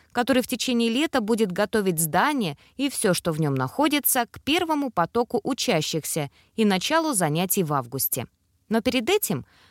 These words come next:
мы хотим открыть наши двери для вас, дорогие горожане,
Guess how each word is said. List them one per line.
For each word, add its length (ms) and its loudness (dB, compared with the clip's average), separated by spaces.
мы 140 2
хотим 340 0
открыть 420 2
наши 340 2
двери 580 0
для 360 2
вас, 360 2
дорогие 440 2
горожане, 640 0